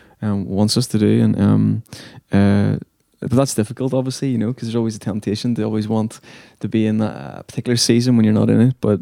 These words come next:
for us, um, I think, you know, faithfulness looks like paying attention to that,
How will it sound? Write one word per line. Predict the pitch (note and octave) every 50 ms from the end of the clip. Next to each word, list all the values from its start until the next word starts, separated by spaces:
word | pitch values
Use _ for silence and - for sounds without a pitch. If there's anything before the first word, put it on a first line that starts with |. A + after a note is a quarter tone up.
| - _
for | - - - - A2
us, | A2 A2 A2+ - - - -
um, | - G2+ G#2 G#2 -
I | G#2+
think, | - G#2+ G#2+ G#2 - - - _ - - - - - - _ - _ _ - -
you | -
know, | G2+
faithfulness | - - G#2+ G#2+ - - - G#2+ G#2+ G#2+ - -
looks | G2+ - -
like | - F#2 -
paying | - - C#3+ G#2 F#2+ A2
attention | - - - - E2+ F#2 G2 - G#2 A2+ A2+
to | - A2
that, | A2+ G#2 G#2 -